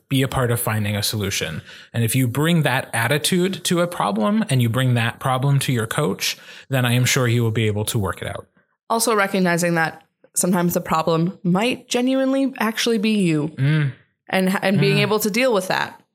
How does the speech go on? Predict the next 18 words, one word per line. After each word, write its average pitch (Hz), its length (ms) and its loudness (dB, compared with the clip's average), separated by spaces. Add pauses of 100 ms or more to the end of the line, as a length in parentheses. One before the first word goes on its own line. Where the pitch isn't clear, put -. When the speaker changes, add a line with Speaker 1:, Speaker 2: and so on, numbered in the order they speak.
(120)
Speaker 1:
Mm. 180 180 4
Speaker 2:
because 214 340 2
<laughs> - 100 -4
it, 240 280 0
it, 226 80 0
Speaker 1:
Preach. - 480 0 (180)
Speaker 2:
it - 100 0
can, 277 220 0
it 220 160 0
can 285 200 2
suck 277 360 0
to 233 100 0
realize 190 360 2
that 180 140 2
you're 185 200 2
the 190 120 0
one 185 380 0 (300)
who 180 460 0